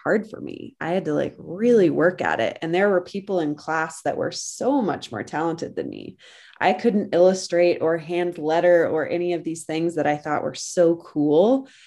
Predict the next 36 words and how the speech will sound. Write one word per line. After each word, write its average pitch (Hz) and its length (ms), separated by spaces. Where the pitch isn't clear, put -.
And 180 160
so 180 180
I 175 100
felt 175 300
a - 20
lot 180 160
of 180 120
imposter 175 440
syndrome 170 400
there 170 160
too. 233 580
Even 220 280
when 240 100
I 233 80
went 220 180
to 214 80
work 185 220
for 196 140
Time 185 300
Inc 156 360
and 151 100
I'm, 156 300
you 175 100
know, 156 160
doing 165 320
publication 180 720
design, 147 480
which 143 340
is 156 240
totally 208 300
my 139 160
jam, 160 560
but 160 140
it's, 147 260
like, 143 340
words 170 880